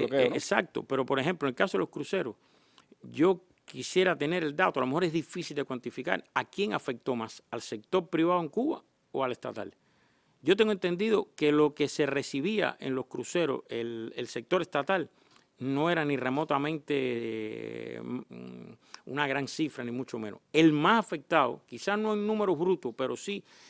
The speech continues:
Speaker 2: en
Speaker 1: En la
Speaker 2: por
Speaker 1: proporción
Speaker 2: ciento
Speaker 1: de los
Speaker 2: su ac-,
Speaker 1: ingresos que recibían.
Speaker 2: de su actividad, de cómo funcionaban, fueron los taxistas, los cocheros, los restaurantes, las cafeterías, todo eso que alrededor de la zona histórica que se ha, ha revivido, también por eso,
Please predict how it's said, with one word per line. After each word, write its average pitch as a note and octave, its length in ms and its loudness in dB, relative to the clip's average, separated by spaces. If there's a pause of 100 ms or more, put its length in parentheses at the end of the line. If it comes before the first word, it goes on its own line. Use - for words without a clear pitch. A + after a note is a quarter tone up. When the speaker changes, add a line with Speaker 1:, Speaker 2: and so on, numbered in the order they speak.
(140)
Speaker 2:
en C#3 180 -6
Speaker 1:
En C3 60 0
la B2+ 80 10
Speaker 2:
por B2+ 120 6
Speaker 1:
proporción C#3 180 6
Speaker 2:
ciento F3 160 10
Speaker 1:
de F#3+ 40 12
los F#3 80 12
Speaker 2:
su F3+ 60 10
ac-, F3 60 8
Speaker 1:
ingresos F3 280 10
que E3 100 4
recibían. D3+ 500 4
Speaker 2:
de C#3+ 160 2
su - 120 0
actividad, E3 800 6 (200)
de C#3 120 0
cómo C#3 200 -2
funcionaban, D3+ 680 2
fueron F#3+ 420 0 (200)
los D3+ 280 2
taxistas, C3+ 800 -2
los C3 160 -2
cocheros, C3 680 -2
los C3 160 -2
restaurantes, C3 800 -2 (200)
las D3 120 0
cafeterías, C3 760 -2 (100)
todo F3+ 380 4
eso E3+ 240 -2
que C#3+ 80 0
alrededor C#3+ 720 2
de F#3+ 100 2
la E3 100 2
zona F#3 260 -4
histórica F3+ 500 -2
que B2+ 100 -8
se D3 140 -6
ha, D3 100 0
ha C#3+ 260 -4
revivido, D#3 540 0
también C#3 640 2
por D#3 160 -2
eso, F#3 240 -4